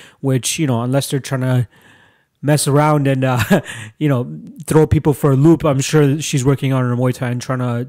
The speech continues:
you know, tighten up her striking game. It's looked decent in her last couple of fights, uh, or at least her last fight, I should say. Uh, but her main bread and butter, I would say, is her jiu-jitsu.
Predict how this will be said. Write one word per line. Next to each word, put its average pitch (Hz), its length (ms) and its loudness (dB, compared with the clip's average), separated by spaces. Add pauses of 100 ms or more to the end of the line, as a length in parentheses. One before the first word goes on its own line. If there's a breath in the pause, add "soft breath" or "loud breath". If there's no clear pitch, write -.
you 220 140 -8
know, 123 160 -4
tighten 135 280 -6
up 127 140 -6
her 123 80 -4
striking 127 420 -4
game. 117 280 -4 (320 loud breath)
It's - 440 -4
looked 170 300 2
decent 175 560 0
in 160 120 -4
her 156 100 2
last 156 240 0
couple 151 180 -2
of 147 80 -2
fights, 165 380 -2 (340 loud breath)
uh, 131 180 0
or 143 140 2
at 139 80 2
least 143 200 2
her 143 100 0
last 135 260 0
fight, 147 140 0
I 139 80 0
should 131 180 -8
say. 143 300 -2 (280 loud breath)
Uh, 131 200 0
but 131 220 0
her 147 180 4
main 143 280 2
bread 135 140 2
and 127 100 -2
butter, 123 220 -2
I 120 80 -2
would 120 180 -4
say, 127 280 -2
is 110 200 -6
her 131 160 0
jiu-jitsu. 113 640 -4